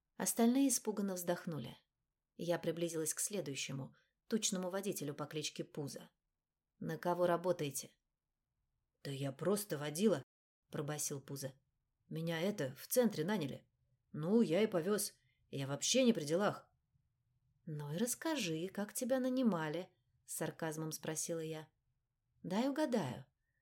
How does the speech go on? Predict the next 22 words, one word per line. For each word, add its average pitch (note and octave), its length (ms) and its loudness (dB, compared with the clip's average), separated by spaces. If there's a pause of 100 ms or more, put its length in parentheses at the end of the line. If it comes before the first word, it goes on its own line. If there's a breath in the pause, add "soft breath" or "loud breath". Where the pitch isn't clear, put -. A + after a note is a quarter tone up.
(140)
Подошли B3+ 420 0
двое F#3+ 340 2
незнакомых G3 560 2
тебе E3 200 -2
людей D3+ 520 -4 (300 soft breath)
и D#4 100 -2
предложили G#3+ 580 0
отвезти D#3+ 600 -2
за F#3+ 220 0
город C#4+ 240 -2
в - 60 -8
степь - 440 -2 (260 soft breath)
два A3 300 2
бесчувственных F3+ 760 -2
тела, C#3+ 420 -6 (180 soft breath)
завёрнутых F3 640 0
в - 40 -18
полиэтиленовую D#3 640 0
плёнку. D3 520 -6 (460)
А D#3 120 -2
ты D3+ 120 -2
сказал: D3+ 460 -4